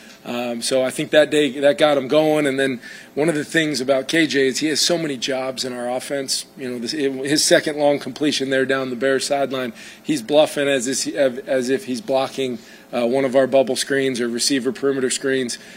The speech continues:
gets behind the defense, and Kirk finds him for another big play. So what I'm saying is his role is an evolving thing, snap in and snap out. He's incredibly valuable to me as the play caller,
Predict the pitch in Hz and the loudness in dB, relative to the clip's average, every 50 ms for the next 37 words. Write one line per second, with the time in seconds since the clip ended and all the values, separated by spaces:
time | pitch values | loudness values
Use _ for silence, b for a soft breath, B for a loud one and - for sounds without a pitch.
0 | B B - 151 139 - - 147 131 135 139 135 131 123 123 139 139 - - 135 | B B 0 0 0 2 0 -2 0 0 0 0 -2 -2 0 -2 -2 -2 -2 -4
1 | 131 123 - - 127 113 - - 127 123 - - 131 127 123 120 113 123 120 117 | -2 -2 -4 -4 -6 -8 -4 -6 -6 -6 -6 -8 -6 -6 -6 -6 -6 -6 -6 -4
2 | - 131 123 123 127 123 123 117 110 127 123 113 - - 131 127 117 - - 135 | -4 -4 -4 -2 -2 -2 -2 0 0 0 0 0 -2 -2 -2 -2 0 0 0 0
3 | 131 127 139 135 131 117 113 - - 160 151 143 139 127 127 123 117 - B B | 0 2 2 2 2 0 0 0 0 2 2 2 0 0 -2 -2 -4 -4 B B
4 | B B B B 147 156 135 123 123 139 156 156 151 143 135 131 127 113 127 131 | B B B B 0 0 0 0 0 2 4 4 6 6 6 4 2 0 -2 -4
5 | 123 117 135 135 135 139 117 131 127 123 113 - 135 131 123 110 - - 131 131 | -4 0 2 2 2 2 2 -2 -4 -6 -4 -4 -4 -4 -2 -4 -6 -6 -6 -6
6 | 156 - - 123 123 120 - - 135 127 127 113 - 131 123 123 120 - B B | -6 -6 -6 -6 -4 -4 -4 -4 -4 -6 -8 -6 -4 -4 -2 -2 -2 -4 B B
7 | B B B - 127 120 110 127 117 - - 139 143 135 123 120 123 123 113 127 | B B B -4 -4 -2 -2 -2 -4 -2 2 2 2 2 2 0 -2 0 0 0
8 | 127 131 127 127 120 120 120 120 - 131 123 123 131 131 131 123 107 117 107 - | 0 0 0 -2 -2 -4 -6 -6 -6 -6 -4 -2 -2 0 0 -2 -2 -6 -8 -4
9 | 127 139 139 120 - 139 135 135 135 135 127 | -2 -2 -2 -2 0 0 2 2 2 2 0